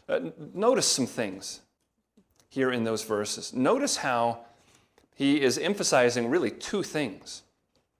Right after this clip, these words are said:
He's emphasizing the focus of the event,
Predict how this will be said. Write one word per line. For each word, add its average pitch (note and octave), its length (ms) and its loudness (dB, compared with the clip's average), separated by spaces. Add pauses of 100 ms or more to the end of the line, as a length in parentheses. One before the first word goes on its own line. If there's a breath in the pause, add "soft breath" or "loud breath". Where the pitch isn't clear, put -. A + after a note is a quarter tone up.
He's B2+ 180 0
emphasizing C3+ 640 4
the A#2 120 -4
focus - 580 0
of A#2 300 0
the A#2+ 140 -4
event, G2+ 440 -8